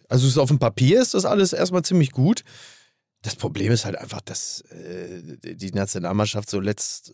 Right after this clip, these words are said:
so scheiße abgeliefert hat, dass man sich das einfach überhaupt nicht vorstellen kann, dass sie in irgendeiner Art und Weise konkurrenzfähig sind. Aber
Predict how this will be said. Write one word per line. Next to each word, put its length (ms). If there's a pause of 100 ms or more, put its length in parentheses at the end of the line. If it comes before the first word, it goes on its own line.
so 180
scheiße 640
abgeliefert 560
hat, 220 (520)
dass 160
man 280
sich 160
das 100
einfach 240
überhaupt 320
nicht 160
vorstellen 720
kann, 320 (320)
dass 160
sie 100
in 60
irgendeiner 400
Art 160
und 100
Weise 220
konkurrenzfähig 840
sind. 120
Aber 200